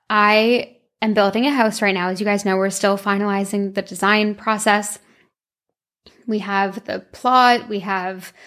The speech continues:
all the designs that, we have everything organized. But I had saved inspiration photos on every single platform that exists, <laughs> from screenshots on my computer when I see random things on the internet, to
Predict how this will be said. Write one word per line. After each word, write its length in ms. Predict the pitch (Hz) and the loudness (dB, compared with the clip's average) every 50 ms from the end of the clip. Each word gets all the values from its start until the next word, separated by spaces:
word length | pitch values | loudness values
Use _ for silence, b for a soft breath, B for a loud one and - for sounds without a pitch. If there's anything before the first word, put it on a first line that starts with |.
| B B B B B B B B - | B B B B B B B B -2
all 180 | - 226 220 | 2 2 4
the 100 | 208 214 | 4 2
designs 760 | 196 202 202 190 226 254 262 262 254 254 254 254 254 254 240 - | 0 -2 -2 0 2 4 4 4 2 2 2 0 0 0 0 0
that, 360 | 220 196 - - _ _ _ _ _ _ _ _ _ _ | 0 -2 -2 -4 _ _ _ _ _ _ _ _ _ _
we 420 | - 160 143 - - 196 233 226 | -20 -18 -18 -16 -14 -12 -10 -8
have 220 | 202 220 233 226 226 | -2 0 2 4 4
everything 360 | 240 240 254 254 240 247 226 | 4 4 4 4 4 2 0
organized. 600 | 208 190 185 180 175 - - - - - - _ _ _ _ _ _ _ _ _ _ _ - | 0 -2 -2 -4 -6 -10 -10 -12 -14 -16 -18 _ _ _ _ _ _ _ _ _ _ _ 0
But 340 | 294 294 269 233 208 - - _ _ _ _ _ _ _ _ _ _ _ - | 2 4 4 2 0 -4 -10 _ _ _ _ _ _ _ _ _ _ _ 2
I 180 | 226 226 240 | 2 2 2
had 380 | 254 247 285 302 311 302 262 - | 2 0 0 0 0 0 -2 -4
saved 400 | - - 233 202 202 208 208 202 | -4 -2 0 0 0 0 -2 -4
inspiration 720 | 214 214 214 196 - - 202 190 180 185 185 - 233 226 | -4 -4 -4 -4 -4 -4 -2 -2 -2 -4 -4 -4 -4 -4
photos 580 | 208 226 220 220 220 226 233 247 269 285 277 - - - _ _ _ _ _ _ | 0 0 2 2 4 4 4 2 2 0 -2 -6 -10 -14 _ _ _ _ _ _
on 140 | - 208 202 | -4 0 2
every 240 | 196 202 190 214 226 | 2 2 2 2 0
single 260 | 220 220 233 220 214 | 0 0 0 0 0
platform 680 | 220 - - 180 185 - - - 208 196 196 196 202 202 | 0 -4 -8 -10 -10 -10 -8 -6 -4 -2 -2 -2 -2 -2
that 120 | 196 190 | -2 -2
exists, 640 | 190 185 175 170 190 165 175 - - - - - - | -2 -2 -2 -4 -4 -4 -4 -6 -10 -8 -8 -8 -8
<laughs> 80 | - - | -2 0
from 480 | - 254 233 240 233 220 214 214 214 B B B B B B B B B _ | 4 4 4 4 4 2 0 -4 -6 B B B B B B B B B _
screenshots 920 | - - - - 247 254 254 254 262 247 262 247 233 233 226 226 - - - | -14 -8 -2 2 4 6 6 6 6 4 4 4 4 4 2 0 -2 -6 -4
on 160 | - 220 214 208 | -2 -2 0 0
my 120 | 202 202 | 0 0
computer 540 | 196 - 214 196 - 214 226 214 208 202 190 | 0 -2 -4 -4 -4 -4 -2 0 0 0 0
when 140 | 190 190 190 | 0 0 -2
I 80 | 190 | -2
see 200 | 185 - - 196 | -2 -4 -6 -6
random 300 | 196 196 196 190 196 190 | -2 -2 0 0 -2 -2
things 320 | 185 - 190 196 196 190 190 | -2 -2 -2 -2 -2 -2 -2
on 100 | 196 190 | -2 -2
the 120 | 190 185 | -2 -2
internet, 480 | 185 190 185 - 190 180 170 - 220 - | -2 -4 -4 -6 -6 -6 -6 -6 -8 -8
to 380 | - 214 202 196 190 185 185 | -4 -2 -2 -2 -2 -4 -6